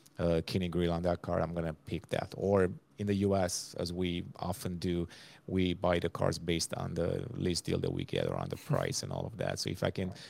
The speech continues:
Speaker 1: if I can get a better <laughs> lease deal on the four forty i Grand Coupe or M four forty i Grand Coupe, then I'll probably pick that car over the M three forty i sedan. Same engine, same specs, and so
Speaker 2: Yeah.
Speaker 1: you're not missing, I mean, probably the sedan is a bit faster just because it's,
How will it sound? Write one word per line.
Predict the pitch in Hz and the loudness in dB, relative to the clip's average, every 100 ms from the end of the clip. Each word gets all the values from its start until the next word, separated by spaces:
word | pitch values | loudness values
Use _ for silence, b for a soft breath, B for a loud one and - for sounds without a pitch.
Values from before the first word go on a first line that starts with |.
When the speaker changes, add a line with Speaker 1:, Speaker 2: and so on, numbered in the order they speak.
| B B B | B B B
Speaker 1:
if | 101 - 110 | -4 4 4
I | |
can | 113 101 | 4 4
get | 104 | 6
a | |
better | 90 110 98 | 8 8 8
<laughs> | 98 | 6
lease | 98 | 2
deal | 107 101 98 | 2 2 2
on | 95 | 2
the | 92 85 | 2 0
four | - - - 95 | -4 -10 0 2
forty | 87 98 92 90 | 2 2 4 6
i | 90 85 | 4 4
Grand | 92 90 82 | 2 0 0
Coupe | - 101 95 - | -2 0 0 0
or | 90 | 2
M | 92 92 | 2 0
four | - 90 | -4 -2
forty | 92 87 | 0 -2
i | |
Grand | 90 90 87 | 0 -2 -2
Coupe, | 92 87 | -2 0
then | 87 | 2
I'll | 85 | 0
probably | 87 87 82 | 2 0 0
pick | - 85 | -2 -2
that | - - | -2 -4
car | - 87 87 | -2 0 0
over | - | 0
the | 90 85 92 90 | 0 0 0 -2
M | 85 | -6
three | - 92 | -4 -4
forty | 85 90 82 85 | -4 -4 -2 0
i | 85 | -2
sedan. | 85 90 85 87 - B B B | -2 -4 -6 -6 -12 B B B
Same | - 92 90 | 0 2 2
engine, | 85 85 85 82 | -2 -2 -2 -2
same | - 87 | -2 -2
specs, | - - 87 87 - | -2 -2 -4 -4 -10
and | 90 87 90 | -8 -10 -6
so | 87 87 | -4 -4
Speaker 2:
Yeah. | 117 110 B B B | -4 -6 B B B
Speaker 1:
you're | 90 | -2
not | 92 85 | 0 2
missing, | 87 85 82 82 82 - | 0 -2 -4 -6 -6 -4
I | 95 | -4
mean, | 104 92 - | -4 -6 -4
probably | - 98 95 | 0 2 2
the | 85 | 0
sedan | - 85 87 | -2 -4 -4
is | 87 | -6
a | - | -8
bit | 85 | -8
faster | - - - - | -4 -6 -6 -10
just | - | -12
because | - 98 - | -10 -10 -8
it's, | - - | -6 -8